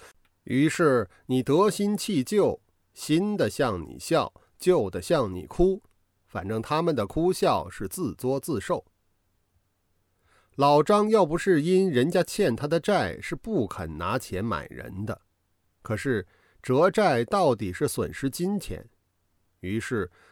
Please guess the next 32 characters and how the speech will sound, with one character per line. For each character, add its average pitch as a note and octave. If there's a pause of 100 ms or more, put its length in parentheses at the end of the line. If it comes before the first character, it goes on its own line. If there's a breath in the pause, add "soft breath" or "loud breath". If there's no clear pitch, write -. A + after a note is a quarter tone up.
他 -
不 A3
如 D#3+
小 F#2+
山 D#3
只 A2
费 F3
两 B2
角 G#2+
钱 G#2
为 C#3+
女 G#2+
人 F#2
们 A2
买 F#2+
一 C#3+
张 E3
电 D#3+
影 F#2
票。 E3+ (880 soft breath)
那 C3
不 A2+
是 C#3
老 G2
张 D#3+
的 F3+
脑 F2+
力 C3
弱 G3+
于 F2
小 -
山， F#2